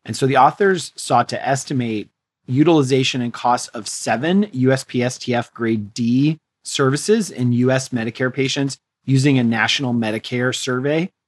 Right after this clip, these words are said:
There were twenty grade D services when they did the study, but they, seven of them had data which could actually be searched. And those seven were screening for bacteriuria in asymptomatic patients,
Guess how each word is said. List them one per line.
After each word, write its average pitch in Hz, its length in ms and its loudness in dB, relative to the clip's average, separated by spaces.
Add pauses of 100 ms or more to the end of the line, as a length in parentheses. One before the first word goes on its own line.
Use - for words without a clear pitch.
(260)
There 147 120 6
were 143 120 6
twenty 175 720 -2
grade 135 420 2
D 127 220 -2
services 139 640 -4
when 127 160 -4
they 113 100 -4
did 117 220 -8
the 135 80 -4
study, 135 320 -4
but 123 180 -4
they, 120 200 -6
seven 196 460 0
of 135 140 0
them 123 140 -2
had 117 240 -2
data 120 340 0
which 104 240 -6
could 104 140 -8
actually 101 400 -4
be 92 180 -10
searched. - 680 -8 (320)
And 123 120 -2
those 139 220 4
seven 135 560 0 (160)
were 120 340 -2
screening 180 760 0
for 131 200 0
bacteriuria 120 920 0
in 113 200 -4
asymptomatic 123 840 -2
patients, 107 640 -6